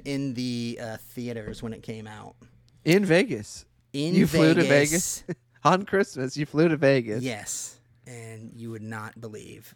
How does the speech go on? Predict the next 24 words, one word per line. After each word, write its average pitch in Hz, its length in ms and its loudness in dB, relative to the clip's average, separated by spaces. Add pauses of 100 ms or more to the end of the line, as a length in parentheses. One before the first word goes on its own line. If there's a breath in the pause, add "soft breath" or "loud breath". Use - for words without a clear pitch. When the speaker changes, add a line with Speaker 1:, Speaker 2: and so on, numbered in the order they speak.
(160)
Speaker 1:
Uh, 120 280 -16 (340 loud breath)
no, 117 300 -4
I, 127 420 -6 (300)
I 131 100 -10
saw 147 260 -4
it 151 80 -4
in 175 120 -4
the 180 60 -6
theaters, 127 640 -4
and 120 540 -6
no, 147 280 -2
it's 117 180 -8
not, 147 220 -6
it's 143 180 -6
not 143 220 -4
very 120 280 -6
good. 107 340 -14 (440 soft breath)
Like, 156 180 0
of 165 220 -2
the 175 80 2
four 160 420 -2
vacation 135 520 -2
movies, 139 320 -2
it's - 340 -8